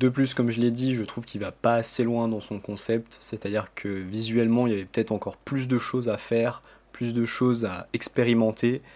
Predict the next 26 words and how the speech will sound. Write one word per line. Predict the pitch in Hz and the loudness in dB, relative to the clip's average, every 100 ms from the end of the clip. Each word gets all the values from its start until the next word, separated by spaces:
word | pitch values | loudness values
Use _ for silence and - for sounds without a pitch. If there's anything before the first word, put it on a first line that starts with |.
| - _ _ _ 135 | -20 _ _ _ 0
et | 127 | 0
qu'il | - 135 127 120 113 | 2 4 6 6 4
nous | 113 | 4
laisse | 113 123 131 - - | 2 2 0 -4 -6
un | 123 127 | -4 -4
peu | 131 147 | -4 -6
sur | - 131 | -2 0
notre | 117 - | 0 0
faim, | 117 120 | 0 0
j'ai | 113 | 0
trouvé. | 107 - 107 110 127 _ _ _ _ _ - | -4 -2 0 0 -4 _ _ _ _ _ -8
J'en | 110 | -4
suis | - - | -4 -2
presque | - 135 - | 2 2 2
venu | 117 117 120 127 | 2 2 4 2
à | |
me | 107 | 2
demander | 107 110 113 131 | 0 0 2 2
s'il | - | 0
avait | 104 98 | -4 2
pas | 123 | 4
lui-même | 117 117 131 135 143 131 | 4 4 4 4 4 2
été | 110 - | 0 -2
un | 117 110 | -2 -2
peu | 123 117 | -2 -2
dépassé | 110 117 - 120 - - 131 135 | 0 0 2 0 0 -2 0 0